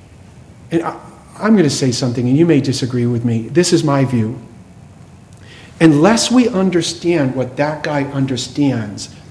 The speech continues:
the greatest need we have is to have our sin reconciled. To have our sin cleansed and removed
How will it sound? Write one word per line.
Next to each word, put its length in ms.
the 80
greatest 720
need 300
we 160
have 580
is 180
to 100
have 120
our 120
sin 500
reconciled. 800
To 60
have 100
our 80
sin 440
cleansed 540
and 100
removed 400